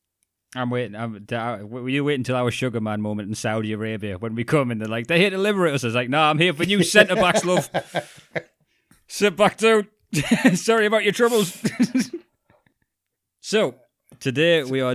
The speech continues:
Speaker 2: We
Speaker 1: doing Man versus
Speaker 2: And
Speaker 1: Shark plus
Speaker 2: versus
Speaker 1: Shark,
Speaker 2: Surfer.
Speaker 1: Surfer versus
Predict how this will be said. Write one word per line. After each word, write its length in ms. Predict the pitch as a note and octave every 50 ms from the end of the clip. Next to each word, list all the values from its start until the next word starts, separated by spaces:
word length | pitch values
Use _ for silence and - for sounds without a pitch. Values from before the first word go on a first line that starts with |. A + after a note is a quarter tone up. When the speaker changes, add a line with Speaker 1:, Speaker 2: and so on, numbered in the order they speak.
| A#2+ B2
Speaker 2:
We 100 | C3 B2+
Speaker 1:
doing 580 | B2 B2 B2 A#2+ A#2 A#2 A2+ F#2+ F2 A2+ - -
Man 680 | A#2 A2+ A#2+ A#2+ A#2+ A#2+ A#2+ A#2+ A#2 A#2 A2+ F#2+ - - - - -
versus 480 | A2+ A2 G#2+ G#2+ G#2+ - - G#2+ G2+ F#2+
Speaker 2:
And 200 | D3 C#3+ C#3 C#3
Speaker 1:
Shark 440 | D3+ D3 D3 C#3 C#3+ C3+ - - - _ _ _ _ _ _ _ -
plus 560 | - F#3+ G3+ G#3+ G3+ - - - - - - _ _ _ _
Speaker 2:
versus 240 | - B2 A#2 A#2 -
Speaker 1:
Shark, 320 | - C#3 C#3+ C#3+ C#3 C3
Speaker 2:
Surfer. 260 | - - C#2+ - - -
Speaker 1:
Surfer 400 | - F3 F3 E3+ D3 C#3 C3+ A#2
versus 320 | G#2+ A#2 A2+ A2 -